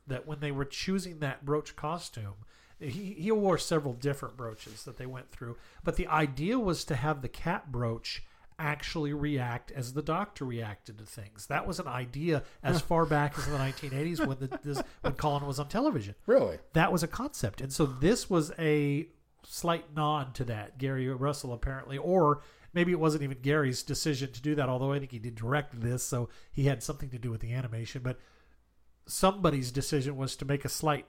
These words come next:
Speaker 1: nod to that, uh, original concept by doing that, and that's why they ke-, keep cutting to the brooch, and the brooch actually reacts to things. So I
Speaker 3: I
Speaker 1: thought
Speaker 3: had
Speaker 1: that was
Speaker 3: no idea that
Speaker 1: interesting.
Speaker 3: was a thing.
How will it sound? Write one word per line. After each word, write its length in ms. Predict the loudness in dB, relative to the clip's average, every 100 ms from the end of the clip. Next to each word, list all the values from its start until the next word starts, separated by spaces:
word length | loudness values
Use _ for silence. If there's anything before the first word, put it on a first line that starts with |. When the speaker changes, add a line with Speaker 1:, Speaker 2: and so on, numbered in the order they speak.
| 4
Speaker 1:
nod 320 | 6 6 4
to 100 | 2
that, 260 | 2 0 -4 -14 -20 -20 -20 -10 -6
uh, 120 | -4 4
original 340 | 4 4 0
concept 800 | 0 2 2 0 0 0 0 -6 -14 -20 -20 -18
by 220 | -2 0 2
doing 320 | 2 0 0
that, 240 | -2 -4
and 80 | -4
that's 220 | -4 0
why 80 | 0
they 100 | 0
ke-, 260 | -4 -8 -8
keep 200 | -10 -6
cutting 260 | -8 -6
to 80 | -10
the 60 | -4
brooch, 300 | -4 -4 -8
and 60 |
the 60 | -10
brooch 360 | -8 -8 -8 -16 -18 -16 -8
actually 420 | -6 -6 -6 -4
reacts 480 | -2 -4 -6 -12 -14
to 100 | -12
things. 380 | -10 -12 -12 -10
So 140 | -10
I 20 |
Speaker 3:
I 40 | -6
Speaker 1:
thought 160 | -4
Speaker 3:
had 120 | -4
Speaker 1:
that 100 | -4
was 120 | -4 -2
Speaker 3:
no 60 |
idea 200 | -2 0
that 100 | 0
Speaker 1:
interesting. 60 | -2
Speaker 3:
was 120 | -4
a 60 | -6
thing. 320 | -8 -10 -10